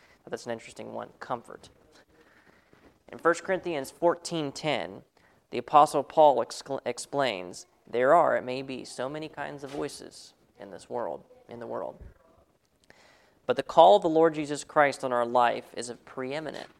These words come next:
importance because he's God." The same God who calls us specifically called Peter in Matthew four nineteen, "And he saith unto them, Follow me, and I'll make you fishers of men." And it's interesting, of course,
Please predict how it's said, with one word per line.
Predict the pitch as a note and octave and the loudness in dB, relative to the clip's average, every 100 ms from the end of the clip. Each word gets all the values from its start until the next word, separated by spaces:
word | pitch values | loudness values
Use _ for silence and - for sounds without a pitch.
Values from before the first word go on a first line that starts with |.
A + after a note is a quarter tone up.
| _ _ _ | _ _ _
importance | A#2+ A2+ B2+ A#2+ G2 D#2+ - - | -16 -8 -4 -4 -4 -14 -18 -16
because | B2 - B2 A#2 A#2 A#2 - _ _ | -16 -10 -2 -2 -2 -10 -18 _ _
he's | - - | -20 -10
God." | - - - - _ _ _ _ _ _ _ _ _ _ _ _ _ _ _ | -10 -8 -14 -20 _ _ _ _ _ _ _ _ _ _ _ _ _ _ _
The | - | -8
same | - D3+ F#3+ | 0 0 2
God | E3+ D#3 D3+ | 4 4 4
who | D3 | 0
calls | - D#3 D3 D#3+ | 0 2 2 2
us | C#3+ - | 0 -2
specifically | - A#2+ - D3+ D#3 - C3+ | -10 -10 -8 -8 -8 -8 -8
called | - F3+ F3+ D3 - | -2 2 2 0 -8
Peter | C3 - A2 | -12 -10 -12
in | G2+ | -12
Matthew | A2 A2+ - - | -12 -14 -16 -20
four | - A2+ G#2 A#2 - | -12 -8 -8 -8 -10
nineteen, | A2+ A#2 - C3 A2 | -12 -12 -12 -12 -12
"And | A#2 | -14
he | B2 | -16
saith | - B2 B2+ | -4 -2 -2
unto | B2 | -6
them, | A#2+ A#2+ A#2+ | -4 -6 -8
Follow | - C3 B2+ B2+ | 0 4 6 4
me, | B2 A#2+ | -2 -6
and | |
I'll | A#2 | -6
make | A#2 A#2+ - | -8 -14 -18
you | |
fishers | G#2+ - A#2 A2+ | -14 -14 -14 -14
of | A#2+ | -10
men." | C3 - _ _ _ _ _ - - - A2 | -10 -10 _ _ _ _ _ -20 -20 -16 -10
And | |
it's | A#2+ | -2
interesting, | F#3+ F3 D3 C3 | 0 -2 -2 -2
of | A#2+ | 2
course, | C3+ B2 - | 2 2 0